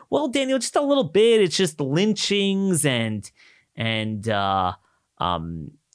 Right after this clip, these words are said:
chokeholds." It also has a provision there, like federalizing, uh, police sexual assault or something. Like,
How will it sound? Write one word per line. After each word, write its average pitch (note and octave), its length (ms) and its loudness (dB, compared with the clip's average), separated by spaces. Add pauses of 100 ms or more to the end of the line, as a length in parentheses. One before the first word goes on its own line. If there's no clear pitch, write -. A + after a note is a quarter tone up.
(160)
chokeholds." E3 880 0
It C3+ 60 2
also B2 260 0
has B2 100 0
a A2 60 -6
provision A#2 560 -2
there, G#2+ 320 -2 (220)
like F#2 120 -6
federalizing, A#2 1000 -2 (460)
uh, G2+ 120 0
police A#2 560 -2
sexual A#2 480 -2
assault D#3 540 -2
or C#3 80 2
something. C#3 400 -2
Like, C3 260 -4